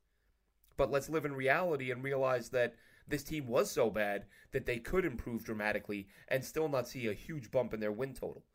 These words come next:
Doesn't mean they won't. Just something that could happen. Interesting thing, though, that I, you know, in, in talking about whether or not this team will be better, whether they won't, which, you know, which brings me to the trolls, the Twitter trolls.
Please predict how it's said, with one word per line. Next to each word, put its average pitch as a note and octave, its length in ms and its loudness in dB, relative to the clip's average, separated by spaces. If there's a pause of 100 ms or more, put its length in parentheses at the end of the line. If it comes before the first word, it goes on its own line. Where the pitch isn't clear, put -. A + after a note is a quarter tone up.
(240)
Doesn't G3 220 4
mean B3+ 120 -4
they B3+ 120 8
won't. A#3 320 4 (600)
Just F3 140 -4
something F#3 220 0
that E3+ 120 -4
could F#3 140 2
happen. E3+ 380 0 (920)
Interesting D3+ 420 0
thing, D3+ 220 -2
though, G2 120 0
that G2+ 140 0
I, G#2 180 4
you B2+ 100 -4
know, G2+ 220 0 (420)
in, C3 120 -2
in B2+ 220 -6
talking C#3 360 0
about A2 220 2
whether A#2+ 180 2
or A#2 40 -2
not A#2 120 2
this A2 140 -10
team - 160 -10
will G2+ 60 -6
be G2 100 -8
better, B2+ 380 4
whether G#2+ 260 -2
they F#2+ 160 -6
won't, B2+ 320 -4 (320)
which, - 320 -6
you C3+ 140 -4
know, A#2 100 0
which A#2+ 240 -2
brings D3 220 -4
me E3+ 100 2
to F3 80 2
the F3+ 100 0
trolls, F3+ 440 4
the C#3+ 120 -4
Twitter F#3+ 460 2
trolls. B2 640 0